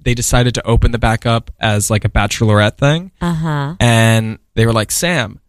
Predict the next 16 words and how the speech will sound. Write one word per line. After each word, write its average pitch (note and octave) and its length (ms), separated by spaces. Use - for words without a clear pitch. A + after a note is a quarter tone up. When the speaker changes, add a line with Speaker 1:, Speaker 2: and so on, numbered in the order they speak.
Speaker 1:
you G#3 540
are B2+ 240
young. A#2 400
Speaker 2:
<laughs> F3+ 840
Speaker 1:
Go D#3 160
back F3+ 220
there." A2+ 160
So C3 240
I A#2+ 100
had B2 240
a, G#2+ 260
I B2 60
had A#2 180
a A2 100
leather A#2 240
jacket B2 460